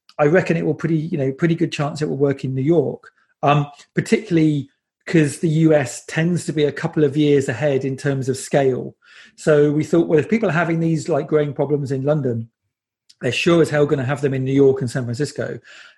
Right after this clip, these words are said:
And yeah, you know, again, we, we, we doubled down, we, we, we bet, bet the farm on, on one of these, you know, one of these events. And again, we were, we were lucky that it, it panned out. Um, and yeah,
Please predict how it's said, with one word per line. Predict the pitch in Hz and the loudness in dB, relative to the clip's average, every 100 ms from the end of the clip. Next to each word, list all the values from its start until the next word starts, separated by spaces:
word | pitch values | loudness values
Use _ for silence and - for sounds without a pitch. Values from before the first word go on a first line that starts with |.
| _ | _
And | 151 147 147 143 | 0 2 2 2
yeah, | 208 226 - | 2 0 -2
you | |
know, | 135 135 156 - | -2 0 -2 -4
again, | 180 202 135 | 0 0 0
we, | 131 151 | -4 -4
we, | 147 143 | -2 -2
we | 147 | -2
doubled | 131 147 170 | 2 2 2
down, | 165 127 151 143 | 2 2 0 0
we, | 147 | -2
we, | 311 143 143 | -2 -4 -4
we | 143 139 | -4 -2
bet, | - 143 - _ _ _ _ | 0 -2 -2 _ _ _ _
bet | - - | -4 -2
the | 165 | -2
farm | - 147 165 156 | 2 4 4 4
on, | 147 147 143 - _ _ _ - | 2 0 -4 -6 _ _ _ 0
on | 156 143 143 | 0 2 0
one | 147 | 0
of | 143 | 0
these, | 147 135 - - | 0 -2 -6 -6
you | |
know, | 135 135 | -2 0
one | 143 | 0
of | 139 | 0
these | 143 | 0
events. | 131 135 147 - | 0 0 -2 -4
And | 160 151 147 143 - | -2 0 -2 -6 -6
again, | 156 185 | -2 0
we | 135 135 | 2 0
were, | 139 | 0
we | 151 | 2
were | 147 143 | 2 4
lucky | 151 - 139 | 2 0 -2
that | 139 | 2
it, | 143 - | 2 0
it | - 170 | -6 -6
panned | - 139 135 | -4 -2 0
out. | 151 139 - _ _ | 0 0 -8 _ _
Um, | 135 131 131 131 131 123 _ _ - _ _ _ | -6 -4 -4 -4 -6 -10 _ _ -20 _ _ _
and | 139 135 143 | -2 0 0
yeah, | 208 - | -2 -4